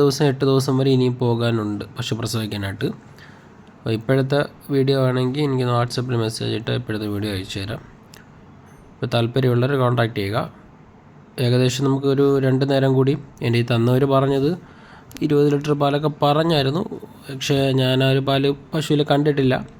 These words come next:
ചിലപ്പോൾ കിട്ടുമായിരിക്കാം. ഞാൻ കണ്ടിട്ടുള്ളത് രണ്ട് നേരം കൂടി ഒരു പതിനെട്ട്, പതിനേഴ്, ആ റേഞ്ച് പാല് ഞാൻ പ-, പ്രതീക്ഷിക്കുന്നുണ്ട്. അതിനുള്ള അകിടും കാര്യങ്ങളൊക്കെ ആയി പശുവിനിപ്പോൾ. ചിലപ്പോൾ ആ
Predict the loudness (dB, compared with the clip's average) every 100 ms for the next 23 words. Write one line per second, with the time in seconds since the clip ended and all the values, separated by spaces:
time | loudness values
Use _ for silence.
0 | -20 -20 -20 -20 -20 -20 -20 -2 0 2
1 | 2 2 4 4 2 -2 -4 -2 2 2
2 | 2 2 2 2 2 2 2 2 2 2
3 | 2 2 2 -2 -8 -20 -20 -20 -6 0
4 | 0 2 2 2 2 -2 -2 -4 -4 -4
5 | 0 2 4 4 4 2 4 2 2 2
6 | 0 0 -2 -2 -4 -6 -10 -4 0 0
7 | 0 0 -2 -2 -4 -6 -18 -20 -20 -20
8 | -20 -20 -20 -20 -6 0 2 2 0 -2
9 | -4 -4 -2 0 2 2 4 4 2 2
10 | 2 2 2 2 0 -2 -8 -10 -14 -18
11 | -20 -16 -4 -2 0 0